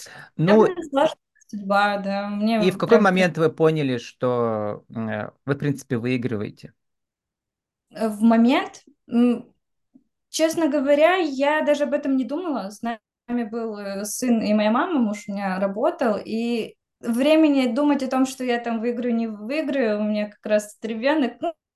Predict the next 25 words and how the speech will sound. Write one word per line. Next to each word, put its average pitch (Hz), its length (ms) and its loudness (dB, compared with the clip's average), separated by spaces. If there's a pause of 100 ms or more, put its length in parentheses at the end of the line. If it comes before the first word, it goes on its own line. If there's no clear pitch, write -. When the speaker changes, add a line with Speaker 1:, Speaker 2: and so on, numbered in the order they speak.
(140)
Speaker 1:
ну, 349 80 -16
как-то, 311 260 -6
наверное, 262 300 2
не 302 140 0
было, 294 200 -2
но 233 80 -2
я 311 120 0
очень 320 200 -6
надеялась, 254 500 -4
я 214 160 -4
верила 214 300 -4
в - 80 -20
то, 208 100 -6
Speaker 2:
Но 156 100 0
Speaker 1:
что 147 100 0
у - 20 2
меня 180 100 4
Speaker 2:
жюри 185 40 4
вам 160 360 4
Speaker 1:
хороший - 40 -20
Speaker 2:
не 147 160 0
подавало 151 480 2
знаки, 139 360 -2
что - 200 -16
типа: 113 500 -4